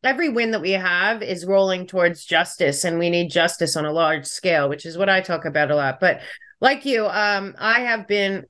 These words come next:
I was kicked off of YouTube, uh, two and a half years ago. I never appealed,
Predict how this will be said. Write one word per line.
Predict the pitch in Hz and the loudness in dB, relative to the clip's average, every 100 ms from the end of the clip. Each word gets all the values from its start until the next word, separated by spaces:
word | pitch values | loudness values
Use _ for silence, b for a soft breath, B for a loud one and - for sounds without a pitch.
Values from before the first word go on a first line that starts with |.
| _ _ _ _ _ _ _ - | _ _ _ _ _ _ _ 0
I | |
was | 254 285 | 0 2
kicked | 285 277 | -4 -2
off | 226 196 | -2 -2
of | 185 | -4
YouTube, | 175 202 202 202 170 | -2 -2 0 -4 0
uh, | 165 156 156 | 0 0 -2
two | 254 | -4
and | 240 | 0
a | |
half | 190 180 | 0 -2
years | 180 180 | -4 -4
ago. | 175 170 | 0 0
I | 151 196 | 0 0
never | 220 233 240 | -2 0 -2
appealed, | 160 - 220 202 165 160 | -2 -6 -2 0 0 -2